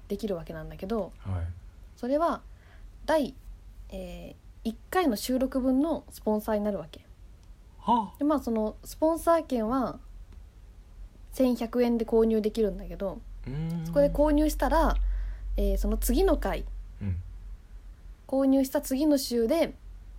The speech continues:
Speaker 1: えー、〇〇さん、〇〇さん、〇〇さんのスポンサーで、えー、お届けしてまいりますっていう風に言われるの。
Speaker 2: ほう、ほうほうほう。
Speaker 1: そうそうそう。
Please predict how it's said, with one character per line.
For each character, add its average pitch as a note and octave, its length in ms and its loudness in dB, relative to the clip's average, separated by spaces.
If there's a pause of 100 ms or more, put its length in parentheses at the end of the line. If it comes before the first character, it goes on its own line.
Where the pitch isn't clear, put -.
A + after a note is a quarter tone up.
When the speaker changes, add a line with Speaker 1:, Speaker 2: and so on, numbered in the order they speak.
(640)
Speaker 1:
え E3 280 -10
ー、 F#3 40 -14 (420)
〇 B3+ 180 2
〇 E4 180 4
さ G3 160 -4
ん、 - 80 -10 (260)
〇 G#3 160 2
〇 G#3+ 200 2
さ D3+ 140 -12
ん、 C#3 180 -14
〇 A3+ 180 2
〇 E4 160 4
さ D4 140 -2
ん C4 100 4
の D#4 160 0
ス - 120 -14
ポ A#3 140 0
ン A#3 60 -2
サ A3 220 0
ー G#3+ 40 0
で、 C#4+ 220 2 (440)
え E3 240 -14 (360)
ー、 - 40 -20
お - 20 -18
届 G#3+ 280 0
け G#3+ 60 -2
し - 60 -6
て - 100 -4
ま G3+ 140 6
い B3 40 4
り C#4 80 8
ま C#4+ 120 6
す - 140 -4 (100)
っ - 40 -16
て D#3+ 60 -10
い F3 80 -4
う G#3 40 -4
風 C#4 200 0
に C4 240 2 (160)
言 G3+ 100 0
わ G#3+ 100 4
れ G#3 80 2
る G3 80 -6
の。 - 120 -12 (1160)
Speaker 2:
ほ G3 1120 2
う、 C4 140 -8 (180)
ほ C#3+ 140 0
う G#2+ 40 -2
ほ - 200 -12
う - 20 -10 (140)
ほ - 60 -12
う。 - 40 -16 (1200)
Speaker 1:
そ - 160 -6
う A#3 40 -4
そ G#3 140 -6
う F#3 40 -10
そ - 120 -14
う。 - 40 -20